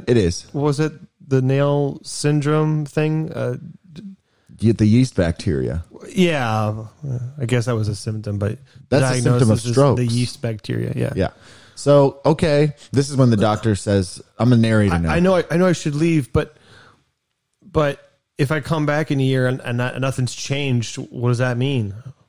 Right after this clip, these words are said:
Speaker 2: I haven't got any powers and I haven't had my super stroke yet.
Speaker 1: It means
Speaker 2: My nails are still growing way too lo-, way too fast on the right side.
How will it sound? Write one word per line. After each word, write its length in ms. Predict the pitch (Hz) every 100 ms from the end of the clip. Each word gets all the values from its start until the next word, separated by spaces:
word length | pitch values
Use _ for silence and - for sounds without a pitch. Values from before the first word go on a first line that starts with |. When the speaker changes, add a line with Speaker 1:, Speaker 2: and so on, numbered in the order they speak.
| _ _
Speaker 2:
I 100 | 120
haven't 200 | 127 127
got 120 | 131
any 100 | 127
powers 380 | 123 127 127 131
and 80 | 127
I 40 | 123
haven't 160 | 120
had 300 | 123 120 123
my 120 | 127
super 300 | 120 - 143
stroke 400 | 117 - 113 107
yet. 220 | 113 101 - _ _ _ _ _ _ _ _ _ _ _ _
Speaker 1:
It 200 | 147 143 127
means 180 | 131 131
Speaker 2:
My 80 |
nails 300 | 127 120 143
are 60 | 127
still 260 | - 147 135
growing 300 | 143 135 117
way 180 | 127 127
too 220 | 151 131
lo-, 240 | 139 135
way 140 | 143 135
too 160 | - 127
fast 360 | 139 135 127
on 80 | 127
the 60 | 120
right 200 | 117 113
side. 300 | 131 110